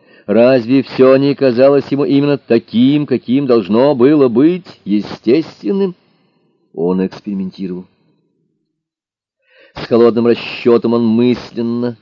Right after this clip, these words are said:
говорил: «Второе основание надо найти и уничтожить».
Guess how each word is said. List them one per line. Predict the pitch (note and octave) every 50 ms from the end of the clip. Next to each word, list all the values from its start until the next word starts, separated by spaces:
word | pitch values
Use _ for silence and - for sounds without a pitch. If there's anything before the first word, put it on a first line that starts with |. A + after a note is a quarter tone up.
| _ _
говорил: | - - G#2 G#2 G#2 G#2 G#2 F#2 F2 _ _ _ _ _ _ _ _ _ _ _ _ _ _ _ _ _ _ _ _ _ _ _ _ _ _ _ _ _ _ _
«Второе | _ _ F#2+ F2+ F#2 F#2 F#2 F#2+
основание | - - - D#2 F#2 F#2 F#2+ G2 G2
надо | F#2+ F#2+ F#2+ F#2+ G2 F#2+ G2 G2
найти | G2 F#2+ G2+ - - - - G2+ G2+
и |
уничтожить». | G2+ G2 G#2 G#2 G2 - - - A#2+ C3+ C3+ C3+ C#3 - - _